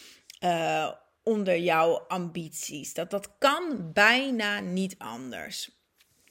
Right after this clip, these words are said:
Eh, en sowieso kan het niet anders dat, dan dat mensen je niet begrijpen. Of niet meer begrijpen, omdat je ze ontgroeit. En ze snappen gewoon niet waar jij mee bezig bent.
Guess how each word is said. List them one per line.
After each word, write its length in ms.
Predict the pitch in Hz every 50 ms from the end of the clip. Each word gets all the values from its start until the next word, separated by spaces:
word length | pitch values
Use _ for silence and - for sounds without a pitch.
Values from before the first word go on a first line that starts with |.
| _ _ _ _ _ - - - _ _ -
Eh, 340 | - 202 190 185 185 - -
en 100 | 190 180
sowieso 760 | - - 208 214 226 233 233 - - 226 240 269 277 269 - - _ _ _ _ -
kan 240 | - 247 262 277 294
het 160 | 277 - -
niet 180 | 240 226 226
anders 500 | - - 202 202 208 202 202 202 190 -
dat, 360 | - 190 185 180 - - - _ _ _ _ _ _ _ _ -
dan 280 | 208 185 202 190 190 190
dat 180 | 202 208 202
mensen 440 | 247 254 269 294 285 285 - - 226
je 60 | 214
niet 240 | 208 214 226 196 175
begrijpen. 920 | - 175 - - - 226 - 440 494 427 262 - - - - - - - - - - - -
Of 220 | - - 226 220 -
niet 380 | 208 202 220 240 233 233 -
meer 600 | 190 180 175 185 196 233 254 285 320 339 311 233
begrijpen, 840 | 170 175 165 - - - 151 127 139 156 165 - - - - - -
omdat 380 | - 226 226 233 233 240 247 247
je 80 | 269
ze 180 | 240 - 202 -
ontgroeit. 880 | - 180 180 180 - - - - 277 320 381 339 202 170 - - -
En 140 | - - 202
ze 100 | 202 226
snappen 460 | 226 - - - 262 277 294 - 311
gewoon 640 | 294 - 240 190 202 214 220 214 208 196 185 185 202
niet 280 | 240 302 415 440 -
waar 160 | 214 202 190 180
jij 280 | 180 185 185 196 190
mee 220 | 185 175 170 160 147
bezig 480 | 165 202 240 302 349 320 - 214 -
bent. 280 | - - 107 - -